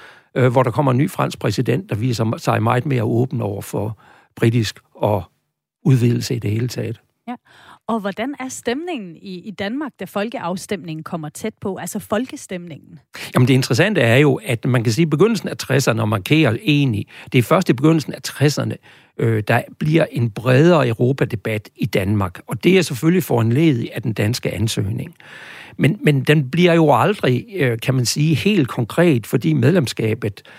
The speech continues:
Speaker 1: øh, øh, fortoner sig. Øh, og, øh, der skal man så frem til begyndelsen af halvfjerdserne, hvor der jo er optagelsesforhandlinger,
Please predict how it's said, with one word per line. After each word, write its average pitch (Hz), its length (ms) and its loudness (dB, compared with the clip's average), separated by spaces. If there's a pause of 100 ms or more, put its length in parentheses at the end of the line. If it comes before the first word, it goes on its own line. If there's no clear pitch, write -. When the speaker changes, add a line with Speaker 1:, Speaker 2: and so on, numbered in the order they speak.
(160)
Speaker 1:
øh, 110 300 2
øh, 104 220 -2
fortoner 127 600 0
sig. - 280 -10 (520)
Øh, 110 420 2
og, 123 580 2
øh, 117 240 0 (100)
der 196 120 2
skal 208 200 -2
man 143 180 2
så 139 140 2
frem 175 420 -4
til 120 400 2 (180)
begyndelsen 151 400 2
af 120 40 2
halvfjerdserne, 113 760 0 (180)
hvor 143 240 4
der 123 160 0
jo 107 240 -4
er 202 220 2 (140)
optagelsesforhandlinger, 123 1300 -2